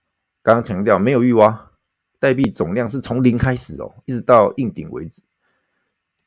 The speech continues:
这个，这一句话很简单哦，就是打个比方，我，我设定一千万颗上限，那它一开始的话就是零开始，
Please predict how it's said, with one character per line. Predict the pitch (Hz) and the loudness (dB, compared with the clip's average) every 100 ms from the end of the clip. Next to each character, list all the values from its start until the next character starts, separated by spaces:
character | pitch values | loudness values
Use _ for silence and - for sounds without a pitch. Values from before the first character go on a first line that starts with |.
| _ _ _ _ _ | _ _ _ _ _
这 | - 196 | -2 0
个， | |
这 | 165 185 | 4 4
一 | 151 | 4
句 | 151 | 0
话 | 143 113 | 2 2
很 | 101 | 0
简 | 95 - | -4 -8
单 | 82 71 | -10 -10
哦， | - | -14
就 | |
是 | 110 104 - _ _ _ _ _ _ _ _ _ _ _ _ | -8 -8 -10 _ _ _ _ _ _ _ _ _ _ _ _
打 | 95 | 2
个 | 101 | 2
比 | 92 | 2
方， | 110 110 | 0 0
我， | 82 82 - _ _ | -4 -8 -12 _ _
我 | - | -14
设 | - 107 | -2 -2
定 | 95 101 - _ | 0 -4 -6 _
一 | - | -10
千 | 110 | -6
万 | 95 90 | -4 -6
颗 | 76 80 78 _ _ _ _ _ _ | -10 -14 -14 _ _ _ _ _ _
上 | 101 80 | -8 -6
限， | - - _ _ _ _ _ _ _ _ _ _ _ - | -8 -8 _ _ _ _ _ _ _ _ _ _ _ -4
那 | 127 | -4
它 | - 110 - | -2 -4 -4
一 | 127 | -4
开 | 117 | -4
始 | 113 92 | -4 -8
的 | 76 | -6
话 | 98 90 | -4 -4
就 | 104 | -6
是 | 104 | -6
零 | 85 82 | -6 -8
开 | 92 92 90 | -8 -10 -10
始， | - | -14